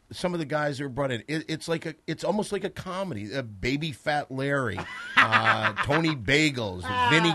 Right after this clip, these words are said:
Speaker 1: Car Wash, The Claw, uh, Baby Shanks. What?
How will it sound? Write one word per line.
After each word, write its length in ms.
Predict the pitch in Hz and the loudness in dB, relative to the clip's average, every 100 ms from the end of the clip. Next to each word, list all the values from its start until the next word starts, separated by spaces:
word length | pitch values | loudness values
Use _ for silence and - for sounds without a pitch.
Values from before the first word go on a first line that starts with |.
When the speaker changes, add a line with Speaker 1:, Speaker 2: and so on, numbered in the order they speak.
| 123 | 0
Speaker 1:
Car 380 | 143 156 156 | 0 2 2
Wash, 360 | 139 101 95 - 220 135 | 2 -2 -6 -10 -10 -4
The 100 | 135 | -4
Claw, 800 | - - 147 156 147 117 85 - - _ _ _ _ _ | -6 -6 0 2 2 -2 -4 -10 -16 _ _ _ _ _
uh, 260 | 104 107 107 | -6 -4 -4
Baby 460 | 98 107 127 135 | -6 -6 -4 -6
Shanks. 600 | 113 - 135 135 120 90 - | -6 -4 0 2 2 -2 -12
What? 300 | 131 190 214 | -6 -4 -6